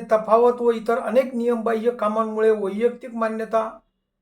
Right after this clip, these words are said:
आम्ही त्यांची संपूर्ण चौकशी करून मान्यता रद्द केल्या आहेत. शिक्षण आयुक्तांच्या मार्गदर्शनानुसार पुढे उचित कायदेशीर कारवाई करण्यात येईल." या रद्द केलेल्या मान्यता किती होत्या मित्रांनो? तर चौऱ्याऐंशी.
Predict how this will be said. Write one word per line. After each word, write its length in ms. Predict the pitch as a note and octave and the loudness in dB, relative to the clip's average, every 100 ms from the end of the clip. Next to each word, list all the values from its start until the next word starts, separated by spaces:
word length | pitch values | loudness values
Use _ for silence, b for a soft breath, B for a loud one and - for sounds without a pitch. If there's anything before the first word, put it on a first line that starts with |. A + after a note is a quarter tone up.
| _ _ _ _ _ _ | _ _ _ _ _ _
आम्ही 300 | G3 A3+ C#4+ | -8 -6 -4
त्यांची 300 | C4 A3+ A#3 | -4 -4 -6
संपूर्ण 400 | F#3+ A3 G#3+ A#3+ | -6 -4 0 0
चौकशी 480 | A#3 A3 G#3 A3+ A#3 | 2 -2 -4 -8 -8
करून 280 | A3+ A3 A#3 | -6 -4 -4
मान्यता 460 | G#3+ G3+ G#3+ A3 C4 | -4 -4 -4 -2 -4
रद्द 200 | D#4 C#4 | 0 0
केल्या 300 | G#3+ G3 D#3 | 2 -2 -2
आहेत. 180 | D3+ - _ _ _ _ _ _ _ | -4 -14 _ _ _ _ _ _ _
शिक्षण 420 | - C#4 - D4+ | -16 -14 -6 -2
आयुक्तांच्या 680 | D#4+ A3+ B3+ - B3 A#3+ B3 | 0 0 0 -2 -4 0 0
मार्गदर्शनानुसार 1200 | A3+ A3 G#3+ G#3+ G#3 - G#3+ G3+ F#3+ F#3 F3 G3+ | 2 0 2 -2 -2 -6 -6 -6 -6 -6 -6 -6
पुढे 280 | G3 G#3 G3 | -8 -6 -4
उचित 380 | G#3+ F#3 - B3 - - | -2 -6 -10 -10 -12 -12
कायदेशीर 460 | F#3 F3+ F3+ G3+ | -12 -10 -12 -12
कारवाई 360 | - F3+ F3 F3+ | -8 -6 -4 -4
करण्यात 340 | F3+ E3+ F3 G#3+ | -4 -6 -6 -6
येईल." 280 | C#4 E3+ C#3 _ _ _ _ _ _ _ _ _ _ _ _ _ _ _ _ _ | -4 -6 -8 _ _ _ _ _ _ _ _ _ _ _ _ _ _ _ _ _
या 480 | F#3+ B3+ C4 B3+ F4 _ | -6 -2 0 -2 -6 _
रद्द 260 | A3 C4+ C#4+ | -4 -2 -2
केलेल्या 380 | D#4 D4 D4 C#4+ | -2 -4 -2 2
मान्यता 360 | C#4 C#4 C#4+ | 2 0 0
किती 240 | C4+ A#3+ C#4+ | -2 -2 0
होत्या 180 | C4 A#3+ | 2 2
मित्रांनो? 500 | B3 B3+ B3+ C4 C4 | 2 -2 0 0 2
तर 240 | B3+ - | 0 2
चौऱ्याऐंशी. 680 | - A#3+ B3+ B3+ B3 - | 4 6 8 8 6 -4